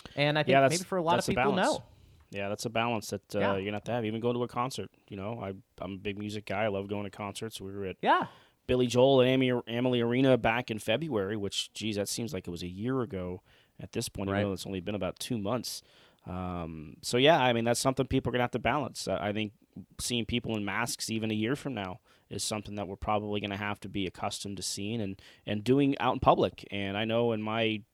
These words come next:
Speaker 2: you know, the few times that we've gone out to the store, you know, we were at a Publix the other day, and I would say maybe a third of the people in there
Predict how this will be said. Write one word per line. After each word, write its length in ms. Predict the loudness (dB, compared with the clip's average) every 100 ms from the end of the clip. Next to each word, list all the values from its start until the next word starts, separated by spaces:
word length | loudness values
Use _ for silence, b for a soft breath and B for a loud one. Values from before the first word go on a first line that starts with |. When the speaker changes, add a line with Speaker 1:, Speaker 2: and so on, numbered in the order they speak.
| _ -10
Speaker 2:
you 100 | -8
know, 80 | -6
the 60 |
few 180 | -6 -6
times 300 | -2 -2 0
that 80 | -2
we've 160 | -2 -2
gone 160 | -2
out 160 | -2 -4
to 60 | -8
the 60 |
store, 400 | -6 -4 -4 -4 B B B B _
you 100 | -4
know, 120 | -2
we 140 | 0 0
were 220 | 2 2
at 80 | 0
a 80 | -2 _
Publix 340 | 0 0 0 2
the 80 | 2
other 140 | 4
day, 280 | 4 4 4
and 100 | 2
I 60 | 0
would 140 | 0
say 200 | 2 2
maybe 360 | 2 0 0 -2
a 80 | -4
third 380 | -4 -2 0
of 60 | -2
the 60 | -4
people 480 | -4 -4 -2 -4 B B B B _
in 220 | -2 2
there 360 | 2 2 0